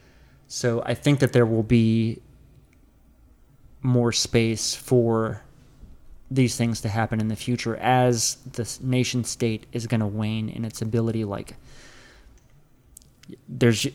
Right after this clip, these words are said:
you're either gonna have, that's why I think you see the rise of fascism is the, these large scale nation states as they exist are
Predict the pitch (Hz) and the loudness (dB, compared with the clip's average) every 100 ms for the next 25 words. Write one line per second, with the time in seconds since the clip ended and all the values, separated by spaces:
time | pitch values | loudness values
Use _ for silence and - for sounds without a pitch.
0 | - 131 135 156 147 143 127 98 107 113 | 2 4 6 8 8 8 6 4 4 4
1 | 131 - 123 131 120 110 113 120 123 113 | 4 4 4 6 6 6 2 0 -2 -2
2 | - 131 113 104 107 104 110 - 110 104 | 2 4 4 2 0 -2 -4 0 2 2
3 | 117 107 107 - 123 110 110 - - - | -2 -2 -2 0 0 0 -2 -6 -10 -20
4 | - - - _ - 107 107 104 65 127 | -20 -20 -20 _ -6 0 0 -2 -2 2
5 | 110 110 113 113 117 - - 113 107 113 | 2 2 2 4 4 2 0 2 2 0
6 | 117 120 110 107 107 - 110 95 110 107 | 0 -2 -4 -4 -4 -4 -4 0 0 0
7 | 107 113 - - - 120 107 107 104 - | 0 0 -2 -10 -6 -2 0 0 -4 -8